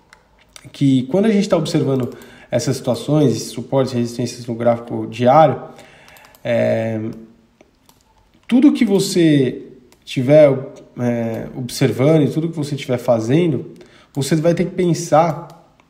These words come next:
muito bem antes em termos de gestão de risco. Por quê? Porque às vezes você faz uma entrada aqui, você fala, "Ah, é uma resistência." E aí você vende, sei lá, como a gente tava fazendo aqui no gráfico de M cinco.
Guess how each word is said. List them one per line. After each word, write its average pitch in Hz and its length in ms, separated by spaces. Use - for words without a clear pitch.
muito 214 400
bem 170 260
antes 156 400
em 160 100
termos 165 320
de 147 60
gestão 165 280
de 180 100
risco. 135 380
Por 196 120
quê? - 380
Porque - 160
às 262 100
vezes 269 160
você 240 160
faz 180 180
uma 143 160
entrada 123 340
aqui, 151 320
você - 80
fala, 165 240
"Ah, 151 40
é 139 40
uma 156 160
resistência." 165 640
E 139 60
aí 135 80
você 160 260
vende, 113 460
sei 131 160
lá, 110 360
como 120 180
a - 20
gente 120 180
tava 123 220
fazendo 120 300
aqui 117 260
no 113 100
gráfico 113 360
de 110 100
M 110 140
cinco. - 340